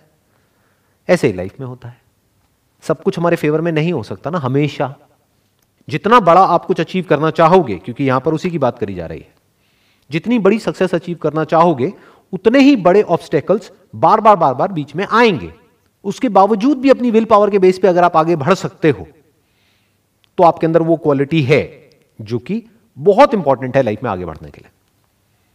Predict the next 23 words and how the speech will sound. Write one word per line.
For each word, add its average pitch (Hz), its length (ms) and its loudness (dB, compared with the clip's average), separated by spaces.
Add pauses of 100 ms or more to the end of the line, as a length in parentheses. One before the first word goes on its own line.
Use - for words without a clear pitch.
(800)
मतलब 139 280 -4
क्या 185 280 4
कि 220 540 -2 (480)
चाहे 170 240 2
कुछ 277 320 -4
भी 285 120 4
हो 220 200 6
रहा 135 260 4
है, - 280 -10 (760)
आगे 170 200 2
बढ़ते 151 260 0
रहना 80 220 -10
है। - 120 -20 (840)
बिल्कुल 143 220 -4
जैसे 147 200 0
मैंने 151 140 -2
अभी 151 140 -2
मौसम 131 340 -4
का 160 80 2
एग्जांपल 110 400 -4
दिया, 95 260 -16
यानी 117 320 -6
कि 190 280 -4